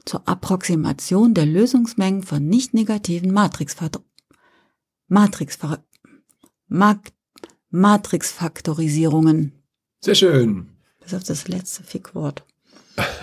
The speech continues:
Speaker 2: Das ist eine echte Doktorarbeit übrigens.
Speaker 1: Na ja, ist mir klar.
Speaker 2: <laughs> Als ich nach Doktorarbeiten gesucht habe in der Mathematik, ja, dachte mir, jetzt suchst du so lange, bis du eine findest, wo du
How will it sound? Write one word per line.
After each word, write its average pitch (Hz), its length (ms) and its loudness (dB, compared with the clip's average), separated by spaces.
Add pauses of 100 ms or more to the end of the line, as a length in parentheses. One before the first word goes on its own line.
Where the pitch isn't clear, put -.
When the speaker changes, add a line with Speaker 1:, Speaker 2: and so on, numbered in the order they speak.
(160)
Speaker 2:
Das - 140 -8
ist 143 120 -2
eine 113 120 2
echte 143 280 -2
Doktorarbeit 123 680 -6
übrigens. 131 340 -8
Speaker 1:
Na 165 200 0
ja, 170 80 0
ist 156 120 -2
mir 175 160 4
klar. 165 480 -2
Speaker 2:
<laughs> 147 280 2 (2500)
Als 139 120 6
ich 139 80 4
nach 123 100 2
Doktorarbeiten 110 760 0
gesucht 113 280 -4
habe 127 160 -4
in 113 60 -2
der 113 80 0
Mathematik, 117 680 -2
ja, 104 260 -2 (300)
dachte 120 180 0
mir, 117 100 2
jetzt 123 120 -4
suchst 143 160 -2
du - 40 -2
so 127 140 2
lange, 131 240 4
bis 117 160 -4
du 113 140 0
eine 117 240 2
findest, 117 680 0 (140)
wo 120 100 -2
du 139 220 -4